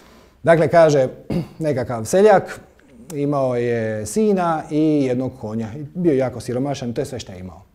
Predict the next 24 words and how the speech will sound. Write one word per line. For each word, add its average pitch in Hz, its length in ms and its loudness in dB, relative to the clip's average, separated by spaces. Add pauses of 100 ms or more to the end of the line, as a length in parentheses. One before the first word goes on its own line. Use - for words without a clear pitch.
Ono, 104 160 -16 (420)
tog 131 160 -6
jednog 113 280 -6
konja 175 420 -4
i 139 260 -2 (360)
sina. 95 380 -12 (1080)
I 240 380 2
jedan 170 360 2
dan 151 400 2 (220)
konj 143 240 -4
pobjegne, 110 480 -8 (480)
preskoči 117 440 -12
ogradu 117 380 -6
i 98 60 -6
ode 104 220 -8
u 107 80 -10
šumu. 113 420 -6 (320)
I 180 140 2
sad 165 240 2
cijelo 143 280 0
selo 135 280 -4
dođe 131 380 -2
i 117 160 -2
zna-, 127 180 -10